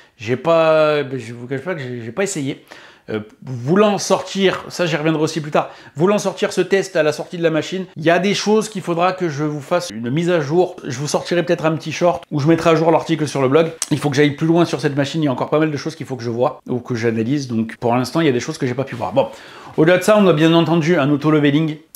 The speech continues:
et on a une détection de résidus au fond du bac et un moyen de voir s'il n'y a plus de résine ou s'il y en a trop. Je vais pas me prononcer sur l'auto-leveling. Parce que ça, je, je, je vous en parlerai plus tard. La détection de résidus, ça marche, pas de souci. J'ai testé, il m'a trouvé un truc. Ou même si vous voulez, vous oubliez de décrocher un petit morceau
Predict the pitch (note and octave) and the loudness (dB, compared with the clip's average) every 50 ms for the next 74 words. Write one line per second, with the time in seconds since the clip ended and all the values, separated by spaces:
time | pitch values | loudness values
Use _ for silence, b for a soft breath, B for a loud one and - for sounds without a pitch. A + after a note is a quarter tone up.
0 | - - C#3+ C#3 C3+ C#3+ D#3 F3 F3+ F3+ F3 - D#3 D3+ D3+ C#3+ D3 F3 F3 F#3+ | -4 2 4 4 6 6 6 6 6 4 4 2 2 0 2 4 2 4 4 4
1 | F#3 F#3 - - F3 F#3 F#3 F3+ E3+ - - - _ - G#2+ A#2 C3 B2+ C#3 F#3+ | 2 2 0 2 4 4 6 4 2 0 -4 -14 _ -6 2 4 4 6 6 6
2 | F3+ C#3+ E3+ F3+ D3+ E3 F#3 F3 D3+ - - D3+ C3+ C#3 C3+ D#3+ F#3+ F#3 - - | 4 4 2 2 4 4 6 4 4 4 0 0 0 2 4 2 2 2 -2 -10
3 | - - _ - D#3 E3 F3 F3 E3+ E3+ E3 D#3+ D#3+ E3+ F3+ F#3 F3 D#3 D#3 F3 | -16 -10 _ 2 4 6 6 6 6 6 6 6 6 6 6 6 4 6 6 4
4 | - F#3 F#3 - E3+ F3 E3+ E3+ E3 D3+ D#3 - E3 D#3+ D3 D#3 D3+ C3 C#3 E3+ | 4 4 2 0 0 2 4 4 4 2 2 2 2 4 4 4 4 2 2 0
5 | F#3 F#3 F3 D3+ C#3 - F3 F#3 F#3 E3 C#3+ - B2+ - - - A#2+ C#3 D#3 F3 | 0 2 0 0 -2 0 0 2 2 2 -2 -2 -6 -10 -8 -2 2 4 4 4
6 | F3+ F#3+ C4+ D4 D#4 - - C4 A#3 A#3 A3 A3 - G#3+ E3 D#3 F3 D#3+ D#3+ D#3 | 4 4 4 2 2 2 2 2 4 4 2 2 0 -2 -2 0 0 0 0 0
7 | - D#3 D3+ D3 C#3 C#3 B2 A#2 B2+ D#3 E3+ G#3 G#3 - _ _ _ - C#3 C3 | 2 2 2 4 4 2 2 0 -2 -2 -4 -6 -10 -16 _ _ _ -4 -4 -2
8 | - A#2+ - - G3+ F3 F3+ D#3 C#3 D#3+ E3 D3+ B2+ B2 B2+ C3 D#3 D3+ E3+ D#3+ | -2 -2 0 0 -2 -2 -2 -4 -4 -2 -2 -2 -2 -4 -6 -4 -2 -2 0 2
9 | E3 D#3+ E3+ D#3+ C#3+ D3 C3+ C#3 D#3+ - - - - D3 C#3 D#3 E3+ F#3 G#3+ A#3 | 4 4 4 2 0 0 0 0 0 0 -2 -8 -4 2 4 4 4 4 4 2
10 | B3 - - B3+ A3+ G#3 G#3+ F#3+ F#3 F#3 F#3+ G3+ - - E3 E3 F3 D#3 - - | 2 4 4 4 4 4 4 4 2 2 0 0 2 2 4 4 4 4 2 2
11 | - E3+ - - - E3 C#3+ - E3+ F3+ G3 G#3+ A3+ A3 F3 D3 C3 C3 D3 D#3 | 0 0 0 0 -4 -4 -2 0 2 4 4 4 4 2 2 0 2 2 4 4
12 | D#3 D#3 D#3 E3+ E3 D#3 - - E3+ E3+ D#3+ D#3 D3 C#3 C#3 - C#3 C3+ C#3 C#3 | 4 2 0 -2 -2 -2 0 2 4 4 4 4 2 0 0 -2 -2 0 0 0
13 | C3+ B2+ - A#2 C#3 D#3 D#3 D3 C#3 D3 D3 D3 - - C3+ C3+ C#3 D3 C#3+ C3+ | 0 -2 -2 -2 -2 -2 -2 -2 -2 -2 -2 -2 -2 -4 -2 -2 -2 -2 -2 -2
14 | C3+ C#3 C#3 D3+ D3 C#3 C#3 D3 C3+ C#3 D3 C#3 - D#3 D3 C#3 - D3+ D3 C#3+ | -2 -2 -2 -2 -4 -2 -2 -2 0 -2 -2 0 0 -2 -2 -2 -2 -2 -2 -2
15 | C#3 - - - D#3 D#3 D3 | -2 -4 -6 -4 -4 -4 -4